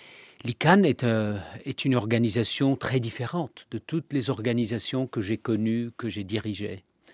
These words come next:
Euh, parce qu'en même temps, c'est une grande organisation de plusieurs centaines de personnes et, euh, euh,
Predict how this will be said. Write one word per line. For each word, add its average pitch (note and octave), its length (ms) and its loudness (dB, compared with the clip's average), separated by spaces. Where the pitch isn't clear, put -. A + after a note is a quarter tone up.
Euh, A2+ 200 -10
parce - 180 -2
qu'en B2 120 2
même B2+ 260 8
temps, D3 340 8
c'est - 300 -6
une G2 100 -6
grande G2+ 480 -6
organisation G#2 1040 -4
de F2 460 -10
plusieurs G#2 340 -4
centaines G2 380 -6
de F2 40 -12
personnes B2+ 580 -2
et, G2 140 -6
euh, F#2+ 60 -12
euh, - 40 -10